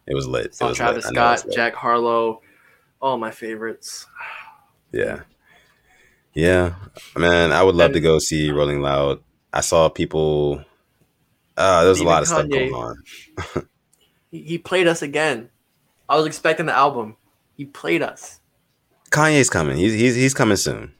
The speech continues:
Speaker 1: He's coming soon, man. You gotta give Kanye his time. Never, when, whenever they put out a, an initial release date for a Kanye album, you just gotta scratch that, disregard it, because it's not
Speaker 2: He
Speaker 1: true.
Speaker 2: had the whole,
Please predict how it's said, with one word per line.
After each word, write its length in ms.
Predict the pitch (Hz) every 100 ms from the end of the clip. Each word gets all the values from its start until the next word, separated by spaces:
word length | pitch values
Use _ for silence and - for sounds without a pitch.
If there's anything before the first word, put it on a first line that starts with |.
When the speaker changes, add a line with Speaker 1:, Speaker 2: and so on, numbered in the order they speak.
| -
Speaker 1:
He's 180 | 95 -
coming 260 | 107 85
soon, 280 | - - 101
man. 200 | 107 123
You 100 | 92
gotta 180 | 107 104
give 160 | 92
Kanye 320 | 82 92 82 76
his 160 | 76
time. 400 | - 71 64 67
Never, 460 | 87 131 143 139 101
when, 220 | 101 104
whenever 340 | 101 107 143 135
they 200 | 117 98
put 220 | - 107
out 200 | 104 -
a, 200 | 90 90
an 120 | 85
initial 340 | 90 113 127 113
release 400 | 95 82 104 -
date 320 | 120 127 - _ -
for 160 | 85
a 40 | 78
Kanye 340 | - 101 104
album, 380 | 85 104 107 104 -
you 80 |
just 120 | 85 -
gotta 160 | 82
scratch 340 | 76 - 57 -
that, 180 | - -
disregard 480 | 85 85 76 65 50
it, 80 | - _ _ _ -
because 360 | - 78 65 -
it's 180 | 76
not 160 | 87 135
Speaker 2:
He 80 | 220
Speaker 1:
true. 80 | 214
Speaker 2:
had 120 | 214
the 100 | 202
whole, 480 | 196 208 196 180